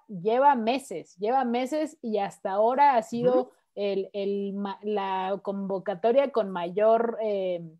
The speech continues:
Speaker 1: eh, cantidad de días, digámoslo así. E-, es, es hasta ahora que ha tenido muchos días por el torneo, por muchas, eh, situaciones, que ha podido tener al grupo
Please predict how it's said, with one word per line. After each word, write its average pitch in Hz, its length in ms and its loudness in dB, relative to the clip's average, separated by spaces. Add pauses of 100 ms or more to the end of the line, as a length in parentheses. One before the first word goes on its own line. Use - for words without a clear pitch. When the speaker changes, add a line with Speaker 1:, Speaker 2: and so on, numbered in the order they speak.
(340)
Speaker 1:
eh, 180 360 -2 (260)
cantidad 208 420 0
de 233 140 4
días, 190 380 0
digámoslo 180 500 -6
así. 170 200 -10
E-, 208 260 -6
es, 247 220 -4 (320)
es 269 160 2
hasta 294 320 4
ahora 269 400 6
que 254 80 0
ha 233 80 2
tenido 240 560 2
muchos 262 540 -2
días 277 320 0
por 190 200 -2
el 170 140 -4
torneo, 226 600 -2
por 165 260 -8 (500)
muchas, 226 600 -2
eh, 190 280 -4
situaciones, 254 840 -6 (760)
que 226 100 4
ha 240 100 4
podido 254 400 6
tener 214 280 2
al 220 180 4
grupo 247 560 4